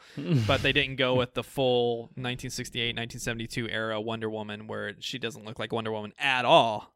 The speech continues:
Speaker 2: with the outfit. Uh, but then in the other g-, respect, you know, they,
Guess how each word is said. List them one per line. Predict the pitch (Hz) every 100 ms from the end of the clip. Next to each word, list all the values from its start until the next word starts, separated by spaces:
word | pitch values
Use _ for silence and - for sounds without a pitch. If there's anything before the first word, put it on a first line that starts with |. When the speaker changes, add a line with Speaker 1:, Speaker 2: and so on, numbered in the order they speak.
| -
Speaker 2:
with | 127 117 117
the | 113 113
outfit. | 117 - 131 127 - - - - _
Uh, | - 120 110 107 104 107 60 - _ _ _ -
but | 147
then | 156
in | 151
the | 147
other | 147 139
g-, | 143
respect, | 95 127 135 143 131 -
you | 127
know, | 120
they, | 120 131